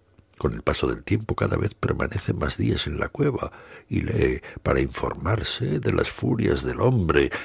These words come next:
de las transformaciones que debe ensayar prolijamente para no descubrirse. Pero los antiguos reptiles son reptiles, y esos disimulos por momentos se hacen evidentes.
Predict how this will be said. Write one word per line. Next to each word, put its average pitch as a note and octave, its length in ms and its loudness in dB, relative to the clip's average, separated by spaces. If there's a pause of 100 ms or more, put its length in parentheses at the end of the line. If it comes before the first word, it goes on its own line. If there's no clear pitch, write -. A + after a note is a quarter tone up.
(100)
de - 120 4
las E2 160 4
transformaciones - 1000 4
que - 200 -6
debe - 300 -2
ensayar - 600 -2
prolijamente B2 1200 2
para C#2 260 4
no F2 100 6
descubrirse. D#2 800 4 (1800)
Pero - 280 -2
los - 280 -4
antiguos - 840 0
reptiles C#2 960 0 (640)
son - 380 -2
reptiles, - 1120 0 (460)
y B2 120 0
esos - 260 2
disimulos C#2 840 2
por C#2 220 4
momentos C2 1000 2
se C#2 140 2
hacen C2+ 380 2
evidentes. B1+ 1200 -2